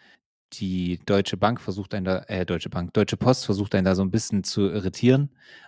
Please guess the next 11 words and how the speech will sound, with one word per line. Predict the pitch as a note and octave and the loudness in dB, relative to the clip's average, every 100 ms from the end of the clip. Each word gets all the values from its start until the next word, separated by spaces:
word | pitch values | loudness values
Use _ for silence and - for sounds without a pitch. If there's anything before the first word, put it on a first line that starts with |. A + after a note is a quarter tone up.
| - | 2
wollen | G#2 G2+ | 2 4
einfach | G#2 G#2 | 2 2
so | G2 | 2
ein | G2+ | 0
bisschen | G2 - G2+ | 0 0 2
mehr | G2+ | 2
Kohle | - B2 C3 | 6 6 6
machen. | G#2+ G2+ - C3 - _ - - - | 4 0 0 -8 -10 _ -20 -18 -4
Aber | G#2 G#2+ | 0 0
im | A2 | 4
Normalfall | G#2+ G#2 G#2 C3+ D#3 D3+ - A2 A#2+ | 4 6 6 6 6 4 2 4 4